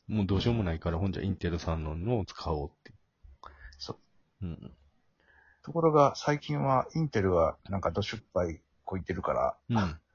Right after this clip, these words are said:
Speaker 2: ちょっとこのままではやばいということで。
Speaker 1: あ、やっぱほんじゃ、あの、自分とこの、あの、アームを使おうみたいな。
Speaker 2: 自分とこのでもないんだけど。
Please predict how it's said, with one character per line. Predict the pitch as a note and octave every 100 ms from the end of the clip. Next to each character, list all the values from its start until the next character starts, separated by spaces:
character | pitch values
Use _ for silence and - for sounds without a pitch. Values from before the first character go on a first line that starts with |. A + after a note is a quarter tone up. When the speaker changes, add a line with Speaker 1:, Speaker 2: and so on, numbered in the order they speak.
| _ - -
Speaker 2:
ち |
ょ | A2
っ |
と | -
こ | G2
の | G#2
ま | G2 F#2
ま |
で | F2+
は | -
や | G2 G#2
ば | G2
い | F#2
と | -
い | F2
う |
こ | F2+
と | F#2+ G2
で。 | A#2 - _ - - _ _ -
Speaker 1:
あ、 | B2+
や | A2+ G2+
っ |
ぱ | -
ほ | F2 G#2
ん |
じ | F2+
ゃ、 | D#2+ D2 C#2+
あ | - G#2+
の、 | F2+ F2 E2+ F2
自 | F#2
分 | F#2 F2+
と | F#2
こ | F#2
の、 | F2+ D#2+ D2 _
あ | F#2+
の、 | F2 D#2 D#2+
ア | - G2
ー |
ム | F2 F2 F2 E2+ A2+
を | A2
使 | - F#2
お | E2 E2
う | D2+
み | D#2+
た | - D2
い |
な。 | D2 - _ _ _ _ _ _ _ _ _ _ _ _ _ _ _ _ _ _ _ _ _
Speaker 2:
自 | A2+
分 | A#2 B2+
と | F3
こ | F#3+
の | G#3+ E3 - -
で | E3+
も | F#2+
な | F2+
い | F#2+
ん |
だ | D#2+
け | -
ど。 | - E2